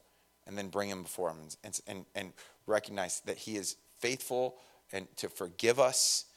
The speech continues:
and to cleanse us of all unrighteousness. So we do that right now. We're gonna have a song of worship, uh, and we're gonna have communion. And then afterwards, uh, we'll close in another one, and we'll have the, the bake sale and hanging out. So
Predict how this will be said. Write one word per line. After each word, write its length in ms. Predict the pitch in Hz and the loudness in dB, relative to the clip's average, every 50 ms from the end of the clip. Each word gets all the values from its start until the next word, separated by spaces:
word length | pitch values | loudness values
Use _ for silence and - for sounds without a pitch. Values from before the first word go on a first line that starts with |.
| - - - _ | -20 -20 -20 _
and 100 | - 87 | -12 -10
to 80 | - 101 | -10 -8
cleanse 560 | - - - - - 117 113 113 113 104 - | -8 -8 -8 -2 0 2 2 2 2 0 -2
us 480 | 90 - - - - - - - - - - _ _ _ _ | -2 0 2 4 6 6 6 4 4 0 -6 _ _ _ _
of 120 | - - 92 | -4 0 2
all 180 | 92 90 90 | 2 2 2
unrighteousness. 840 | 87 85 87 87 85 82 - 82 - - - 73 71 - - - - - _ _ _ _ _ _ _ _ _ _ _ _ _ _ _ _ _ _ _ _ _ _ _ _ _ _ _ | 0 -2 -4 -4 -4 -4 -4 -4 -4 -4 -6 -6 -6 -4 -4 -4 -4 -8 _ _ _ _ _ _ _ _ _ _ _ _ _ _ _ _ _ _ _ _ _ _ _ _ _ _ _
So 160 | - - 120 | -6 -4 -2
we 80 | 110 107 | -2 -2
do 240 | 104 - 123 135 135 | 0 2 2 4 8
that 220 | 117 110 98 92 | 10 10 10 10
right 220 | 85 104 107 107 101 | 8 4 4 4 6
now. 400 | 104 101 95 95 87 82 78 - | 6 6 6 6 4 2 0 -6
We're 100 | - 107 | -6 -2
gonna 120 | 107 104 107 | 2 2 4
have 100 | 107 98 | 4 4
a 40 | |
song 320 | 92 - - 117 107 104 104 | 2 4 4 4 4 4 2
of 60 | 98 | 2
worship, 480 | 98 107 110 - - 117 107 - - - - - - - - - | 2 4 4 6 6 6 4 4 0 -6 -18 -18 -18 -18 -6 4
uh, 340 | - 95 95 90 87 85 80 - - - | 8 10 10 10 10 8 6 2 -2 -4
and 240 | - 87 87 82 85 | -2 -2 -2 -2 -4
we're 80 | 87 92 | -4 -4
gonna 120 | 98 92 | -2 0
have 160 | 101 95 87 | 0 0 0
communion. 500 | - - 98 98 101 107 107 104 101 98 | -2 -6 -6 -4 -4 -2 -2 -2 -2 -2
And 100 | 95 95 | -2 -2
then 100 | 107 113 | -2 2
afterwards, 760 | - - 151 175 - - 143 131 123 127 139 135 - - - - - - - - - - - _ _ _ _ _ - | 8 8 8 8 8 4 4 4 6 4 4 4 2 0 0 -4 -8 -18 -20 -20 -20 -20 -20 _ _ _ _ _ 4
uh, 240 | - 98 98 95 95 | 8 10 10 10 8
we'll 100 | 101 101 | 6 4
close 340 | - - 131 120 117 110 107 | 4 10 10 12 12 10 8
in 100 | 107 104 | 6 4
another 320 | 107 104 107 107 107 113 | 6 8 8 10 10 10
one, 160 | 107 104 98 | 8 6 6
and 80 | 101 101 | 6 8
we'll 140 | 101 101 98 | 8 10 12
have 100 | 101 98 | 10 10
the, 200 | 95 92 92 - - - - - _ | 10 6 6 6 2 -6 -18 0 _
the 100 | - 110 | 6 6
bake 320 | 107 104 120 113 113 110 | 8 10 8 8 10 10
sale 480 | - - - 127 110 104 98 101 101 101 | 10 10 10 10 10 10 10 8 8 6
and 220 | 92 87 87 87 - | 2 0 -4 -6 -2
hanging 300 | - 107 107 101 98 95 | 0 2 2 4 4 4
out. 300 | 92 87 85 85 - - | 6 6 4 4 2 2
So 380 | - - 92 85 82 82 - | 4 4 6 4 4 2 0